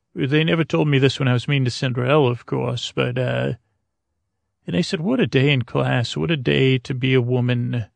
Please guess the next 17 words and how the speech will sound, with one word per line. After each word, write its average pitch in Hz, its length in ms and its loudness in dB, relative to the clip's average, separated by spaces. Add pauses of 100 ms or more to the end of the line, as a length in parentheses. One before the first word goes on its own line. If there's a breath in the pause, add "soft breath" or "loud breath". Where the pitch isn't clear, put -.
(920)
and 127 300 -4
to 131 80 2
hear 131 240 2
a 123 60 0
tale 127 540 2
of, 117 200 -4
uh, 123 420 -2 (760)
uh, 123 360 -2
love 131 600 -2
spanning 127 680 -2
things. 120 840 -6
Uh, 120 460 -6 (280)
quite 165 300 -2
nice, 120 420 -2
my 131 160 -4
little 123 280 -4
man. 123 680 -4